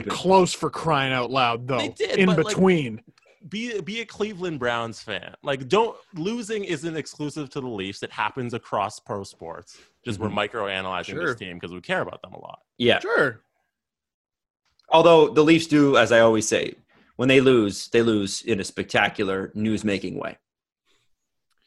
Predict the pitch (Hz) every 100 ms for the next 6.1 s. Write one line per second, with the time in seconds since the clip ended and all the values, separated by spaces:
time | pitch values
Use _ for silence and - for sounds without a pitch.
0 | _ _ _ _ _ _ _ _ _ -
1 | _ _ _ - 104 95 - 143 147 113
2 | 92 - - _ 139 156 160 185 233 208
3 | 165 107 120 - _ - 131 127 127 113
4 | 101 - 104 104 _ - 135 190 202 196
5 | 185 185 185 180 170 175 165 165 175 170